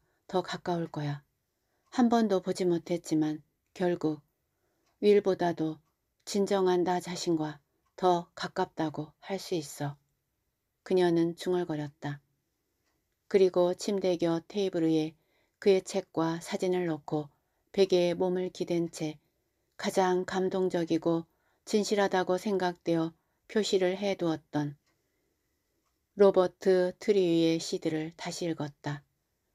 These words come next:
그러고 나서 시집을 치우고 그의 사진을 테이블 가장자리에 세워놓고 누운 채 가만히 바라보았다.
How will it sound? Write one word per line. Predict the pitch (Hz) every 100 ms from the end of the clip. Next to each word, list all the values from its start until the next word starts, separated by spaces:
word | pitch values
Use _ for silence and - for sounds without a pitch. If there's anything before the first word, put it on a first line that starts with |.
| _ -
그러고 | 196 185 175
나서 | 175 170 180 170 175
시집을 | - 202 185 185
치우고 | 185 - 180 165 160 160 _ _ _ -
그의 | - 190
사진을 | 190 196 185 170 156 156 _ _ _ _
테이블 | - 208 190 185 180
가장자리에 | 180 190 185 180 175 165 170 170
세워놓고 | 175 208 185 170 160 - 160 160 _
누운 | - 175 170
채 | - 156 151 _ _ _ _ _ -
가만히 | 190 180 170 165 170
바라보았다. | - 175 170 151 143 - 147